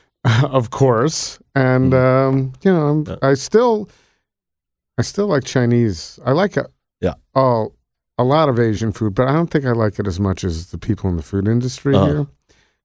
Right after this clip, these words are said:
Speaker 1: 'cause that seems to be what everybody gravitates.
Speaker 2: Uh, oh.
Speaker 1: Chefs, that's what they l-, seem to like the most.
Speaker 2: Is Chinese food?
Speaker 1: Just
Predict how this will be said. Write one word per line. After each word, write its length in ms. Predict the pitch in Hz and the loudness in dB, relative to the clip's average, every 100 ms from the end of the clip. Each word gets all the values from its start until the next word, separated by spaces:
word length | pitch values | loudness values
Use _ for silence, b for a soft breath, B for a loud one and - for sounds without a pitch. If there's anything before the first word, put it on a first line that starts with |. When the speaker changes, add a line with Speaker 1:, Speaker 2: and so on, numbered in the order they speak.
| - | 0
Speaker 1:
'cause 180 | 131 127 | 0 2
that 260 | 180 190 | 0 -2
seems 360 | - 170 151 131 | -2 0 0 0
to 100 | 139 | -2
be 200 | 127 120 | 0 0
what 160 | 117 | 0
everybody 360 | 107 104 98 90 | 0 -2 -4 -4
gravitates. 960 | - 87 82 85 - 85 76 - _ _ _ | -4 -4 -4 -6 -8 -8 -8 -16 _ _ _
Speaker 2:
Uh, 100 | 131 - | -8 -6
oh. 20 | |
Speaker 1:
Chefs, 500 | - 226 175 - - | 0 2 0 -4 -2
that's 220 | 147 131 | -2 0
what 120 | 175 | 0
they 100 | 185 | 0
l-, 220 | 165 156 b b b | 0 -4 b b b
seem 380 | - 165 190 190 | -2 2 4 4
to 80 | 180 | 2
like 380 | 156 160 147 - | 2 2 0 0
the 80 | 139 | 2
most. 560 | 123 104 - - - _ _ | 2 0 -6 -18 -20 _ _
Speaker 2:
Is 200 | 131 110 | 0 2
Chinese 320 | - 123 202 | 2 2 0
food? 300 | - 269 - - _ _ _ - | -2 -4 -6 -14 _ _ _ 0
Speaker 1:
Just 300 | 285 - | 0 0